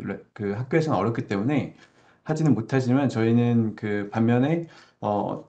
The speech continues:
조금 다양한 기능을 부여할 수 있는, 그러니까 스펙이 일반 그 판매하는 제품보다 높은 건 아니지만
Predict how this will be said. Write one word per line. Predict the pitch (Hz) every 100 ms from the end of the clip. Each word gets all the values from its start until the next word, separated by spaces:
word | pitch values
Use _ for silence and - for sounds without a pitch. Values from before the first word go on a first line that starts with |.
| 127
조금 | 175 170 170 143
다양한 | - 131 143 151
기능을 | 135 135 143 131
부여할 | 120 110
수 | -
있는, | 92 90
그러니까 | 90 101
스펙이 | - - - 202 202
일반 | 170 131 107 120 127 123 120 117
그 | 110 101 104
판매하는 | - 175 175 160
제품보다 | - - 127 120 104
높은 | - -
건 | 120 101
아니지만 | 87 92 104 165 175